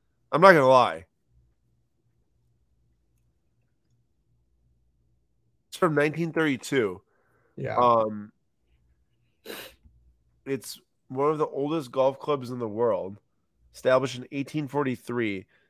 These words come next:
Speaker 1: And this is, like, where they play, like, uh, what's it called in golf? It's, like, the, is it just called the Open? I think it's just called the Open.
Speaker 2: Ye-,
Speaker 1: But they
Speaker 2: yeah,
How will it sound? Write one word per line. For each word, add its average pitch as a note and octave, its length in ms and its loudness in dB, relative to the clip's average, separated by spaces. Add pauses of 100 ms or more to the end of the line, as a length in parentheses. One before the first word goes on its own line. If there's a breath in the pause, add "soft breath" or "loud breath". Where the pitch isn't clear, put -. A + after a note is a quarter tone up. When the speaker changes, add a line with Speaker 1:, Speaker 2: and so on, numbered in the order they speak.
(140)
Speaker 1:
And B2+ 140 -2
this C3+ 140 -2
is, D3 120 -4
like, D3 160 4
where C3+ 140 4
they B2 220 2
play, A#2+ 280 2
like, A#2 300 0
uh, G#2+ 320 -14
what's - 180 -16
it - 60 -18
called F#2 240 -10
in G2 80 -14
golf? E2+ 300 -8
It's, - 140 -16
like, G#2 100 -12 (100)
the, F#2+ 260 -2 (720)
is A2 120 -14
it A#2 40 -14
just A#2+ 140 -8
called E3 160 0
the B2 120 2
Open? D#3 440 0 (880)
I B2 40 2
think C#3 60 6
it's C#3 60 2
just D#3 140 -4
called C3 180 2
the G2+ 80 -2
Open. A#2 380 -4 (400)
Speaker 2:
Ye-, C#3 240 -2
Speaker 1:
But A2 180 -6
they A2 180 -4 (400)
Speaker 2:
yeah, C3+ 420 2